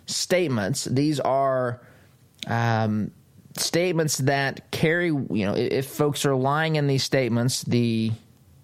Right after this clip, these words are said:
consequence of perjury is carried with it. So this is what these affida-, uh, the G O, G O P canvass board members in affidavits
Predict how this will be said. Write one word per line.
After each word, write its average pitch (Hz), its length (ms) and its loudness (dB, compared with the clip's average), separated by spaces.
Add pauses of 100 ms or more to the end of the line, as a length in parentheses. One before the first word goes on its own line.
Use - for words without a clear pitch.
(120)
consequence 147 640 0
of 127 180 -2
perjury 123 720 0 (100)
is 135 240 0
carried 156 460 0
with 135 280 0
it. - 120 -6 (460)
So - 100 -4
this 139 220 -2
is 151 80 0
what 151 140 0
these 143 140 -2
affida-, 135 480 0
uh, 117 140 0
the 123 320 0 (580)
G 170 200 2
O, 147 180 2
G 151 220 0
O 170 40 0
P 165 180 2
canvass 156 500 0
board 123 260 0
members 110 320 0
in 113 160 0
affidavits 147 680 0